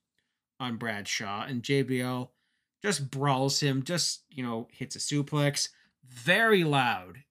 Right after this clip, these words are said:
Angle sucks chants. A Bailey to Bailey by Kurt Angle, and Kurt is spending the majority of this match,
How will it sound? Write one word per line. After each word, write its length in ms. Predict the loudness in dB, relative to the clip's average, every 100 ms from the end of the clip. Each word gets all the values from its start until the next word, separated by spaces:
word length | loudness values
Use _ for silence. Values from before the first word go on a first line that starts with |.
| _
Angle 320 | -8 -8 -8 -6
sucks 460 | -4 -2 -4 -8
chants. 560 | -6 -2 -2 -2 -2 -4 _ _ _ _ _
A 100 | -4
Bailey 300 | 2 6 8
to 100 | 8
Bailey 360 | 6 6 6 4
by 220 | 4 -2
Kurt 480 | -4 -6 -6 -6 -8 -6
Angle, 580 | -2 0 0 0 -2 -8 _ _
and 400 | -4 -2 -2 -4 -4
Kurt 360 | 0 0 -2 _ _
is 320 | -2 0 0
spending 480 | 0 -2 0 2 4
the 80 | 4
majority 380 | 2 2 2 2
of 60 |
this 200 | 2 -2
match, 460 | -2 -2 -2 -6 -12